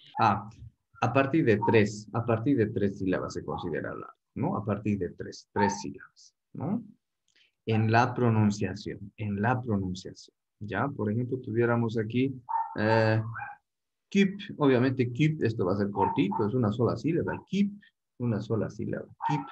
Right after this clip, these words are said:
cortito, ¿ya? Eh, a ver, hemos hecho ya la pronunciación, ¿verdad? A ver, podemos pronunciar y vamos a identificar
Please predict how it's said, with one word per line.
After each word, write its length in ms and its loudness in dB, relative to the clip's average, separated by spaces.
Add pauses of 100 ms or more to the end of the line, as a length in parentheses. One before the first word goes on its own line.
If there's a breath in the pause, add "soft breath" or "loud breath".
(120)
cortito, 440 -4 (480)
¿ya? 180 0 (760)
Eh, 580 2 (100)
a 100 -2
ver, 300 -2 (160)
hemos 220 0
hecho 180 -2
ya 160 4
la 140 2
pronunciación, 720 0
¿verdad? 400 0 (160)
A 80 -2
ver, 200 2
podemos 400 2
pronunciar 520 2
y 40 4
vamos 300 2
a 40 0
identificar 680 0